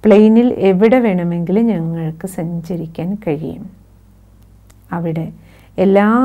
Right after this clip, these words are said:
ആളുകളും സന്തോഷം നിറഞ്ഞവരായിരിക്കും. ഓരോ ആത്മാക്കളും തമ്മിൽ കാണുക വളരെ സ്നേഹത്തോടെ ആയിരിക്കും.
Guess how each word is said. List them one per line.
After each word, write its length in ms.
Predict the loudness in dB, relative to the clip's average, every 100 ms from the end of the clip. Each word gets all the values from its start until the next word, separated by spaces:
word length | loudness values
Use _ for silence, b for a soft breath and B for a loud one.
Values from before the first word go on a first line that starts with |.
| 2
ആളുകളും 440 | 0 0 0 -2 -4 -6
സന്തോഷം 640 | -6 -4 -4 -4 -6 -4 -2
നിറഞ്ഞവരായിരിക്കും. 1200 | -2 -6 -6 -6 -6 -6 -6 -4 -6 -8 -16 -18 -18 _ _ _ _ _ _ _ _ _ _ b b b b b b 6
ഓരോ 220 | 8 8 6
ആത്മാക്കളും 640 | 4 0 -4 -4 -2 0 0 -2
തമ്മിൽ 260 | -2 -4 -4 -4
കാണുക 360 | -4 -4 -4 -6 -6
വളരെ 480 | -6 -4 -4 -4 -4 -4
സ്നേഹത്തോടെ 960 | -6 -6 -6 -10 -6 -6 -4 -6 -4 -6
ആയിരിക്കും. 380 | -6 -14 -20